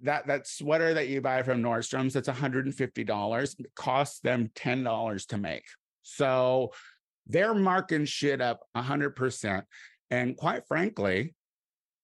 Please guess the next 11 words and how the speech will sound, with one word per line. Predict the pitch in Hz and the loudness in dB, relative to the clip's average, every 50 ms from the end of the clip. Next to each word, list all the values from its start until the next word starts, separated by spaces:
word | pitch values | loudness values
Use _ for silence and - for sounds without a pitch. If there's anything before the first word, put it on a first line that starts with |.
| _ _ _ _ | _ _ _ _
are | 147 156 143 147 | 2 2 4 2
a | 123 | 2
part | - 131 131 127 | 2 0 2 2
of | 120 120 | 2 0
the | 120 | 0
problem. | 120 117 95 85 71 69 73 - - _ _ | 0 0 0 0 0 -4 -8 -14 -16 _ _
A | 117 | 0
Nordstrom's | 120 139 156 180 208 196 - 196 190 190 190 | 2 4 4 2 2 2 2 2 2 2 0
isn't | - 143 143 135 139 - | 0 0 0 0 0 -2
your | 120 123 123 | -4 -6 -4
community. | - 113 107 101 95 87 85 80 - - 110 135 | -2 -2 0 0 0 0 -2 -4 -6 -12 -14 -16